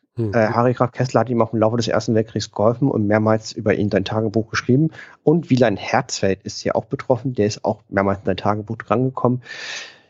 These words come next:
Speaker 2: Die beiden stehen vor dem Landgericht, Berliner Landgericht, und sind wegen Beleidigung angeklagt. Denn Georg Grosch hat eine Mappe veröffentlicht, die nennt sich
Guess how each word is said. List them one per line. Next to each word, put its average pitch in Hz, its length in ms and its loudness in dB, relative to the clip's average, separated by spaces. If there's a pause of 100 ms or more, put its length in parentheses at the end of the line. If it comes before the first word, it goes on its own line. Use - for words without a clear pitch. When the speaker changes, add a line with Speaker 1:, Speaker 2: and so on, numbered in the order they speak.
(480)
Speaker 2:
Die 160 120 4
beiden 135 360 4
stehen 127 340 0
vor 110 380 0
dem 101 300 -2 (340)
Landgericht, 117 1200 -2 (340)
Berliner 110 260 4
Landgericht, 127 580 0
und 107 180 -2
sind 123 320 0
wegen 107 300 0
Beleidigung 104 640 0
angeklagt. 123 680 0 (600)
Denn 127 320 2 (500)
Georg 123 300 2
Grosch - 380 0
hat - 120 -6
eine 104 200 2
Mappe 107 380 0
veröffentlicht, 143 640 -2
die 123 120 0
nennt 117 280 2
sich 117 340 -6